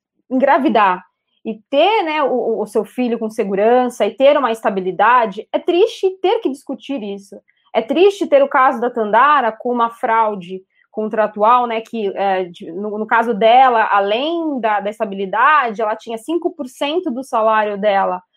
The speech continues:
C L T, noventa e cinco por cento na imagem. Então, quando ela é, ela vai na sua licença maternidade, ela tem ali, é, é, o, o seu valor mensal totalmente reduzido, né? Então, assim,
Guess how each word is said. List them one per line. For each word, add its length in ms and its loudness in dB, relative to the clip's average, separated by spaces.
C 160 -2
L 140 -2
T, 160 -2
noventa 340 2
e 60 -2
cinco 280 -4
por 160 -6
cento 240 -8
na 100 -4
imagem. 520 -2
Então, 320 0
quando 380 2
ela 360 4
é, 220 4
ela 180 4
vai 240 2
na 120 0
sua 160 -2
licença 400 -6
maternidade, 800 -4
ela 220 2
tem 280 0
ali, 340 -2
é, 20 -2
é, 60 2
o, 320 -6
o 40 -10
seu 160 -2
valor 340 2
mensal 360 -2
totalmente 400 -6
reduzido, 680 -4
né? 220 -6
Então, 280 -8
assim, 360 -6